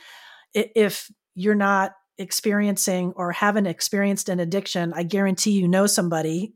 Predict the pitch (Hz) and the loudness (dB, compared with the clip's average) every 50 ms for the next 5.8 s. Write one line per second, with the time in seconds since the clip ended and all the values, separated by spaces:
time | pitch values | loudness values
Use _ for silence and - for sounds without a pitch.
0 | _ - - 196 - 170 185 175 170 202 185 185 165 151 147 156 170 - - - | _ -18 -18 -16 -10 -6 -6 -6 -4 -4 -6 -4 -4 -4 -2 0 0 0 -2 -4
1 | - - - - - _ _ _ - 175 165 165 180 180 - - 190 180 - - | -12 -20 -20 -20 -20 _ _ _ -8 -6 -4 -2 -4 -4 -2 -2 -2 -4 -2 -2
2 | 196 185 180 180 180 175 170 170 170 165 170 170 170 165 165 - - 165 160 160 | -2 -2 0 0 0 0 0 0 -2 -2 0 -2 0 0 0 -2 -2 -2 -2 -4
3 | 156 156 - 185 175 160 156 180 175 175 180 175 170 175 165 170 165 160 170 156 | -4 -6 -8 -8 -8 -6 -4 -4 -4 -2 -2 -2 -2 -2 -4 -4 -6 -6 -8 -8
4 | 143 147 175 180 175 170 165 156 151 160 - _ _ _ _ _ _ _ _ _ | -6 -6 -6 -4 -4 -4 -4 -6 -6 -8 -12 _ _ _ _ _ _ _ _ _
5 | _ _ _ _ _ _ _ - 202 190 185 180 175 175 170 165 | _ _ _ _ _ _ _ -6 -4 -2 -2 -2 -4 -4 -6 -8